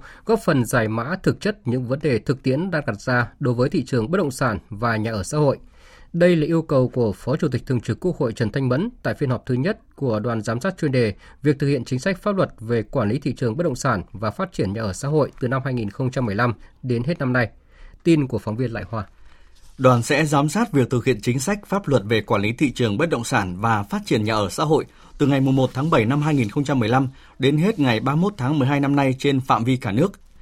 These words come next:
Speaker 2: Đoàn dự kiến sẽ tổ chức giám sát trực tiếp tại mười ba địa phương gồm thành phố Hà Nội,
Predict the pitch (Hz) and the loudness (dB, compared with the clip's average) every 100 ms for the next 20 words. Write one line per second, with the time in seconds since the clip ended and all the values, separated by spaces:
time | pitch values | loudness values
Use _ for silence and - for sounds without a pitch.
0 | - - - 147 139 156 147 139 147 160 | -20 -20 -2 2 2 2 2 2 2 0
1 | 170 165 107 101 208 - 120 131 208 - | -2 0 -2 0 -4 -2 -2 -2 -4 -2
2 | 131 - 208 226 143 123 131 123 151 165 | -4 0 0 0 0 2 2 2 0 -2
3 | 139 - 147 127 117 95 - - - - | -2 2 2 4 2 0 -8 -16 -8 -2
4 | 127 160 165 123 127 | 0 2 2 4 4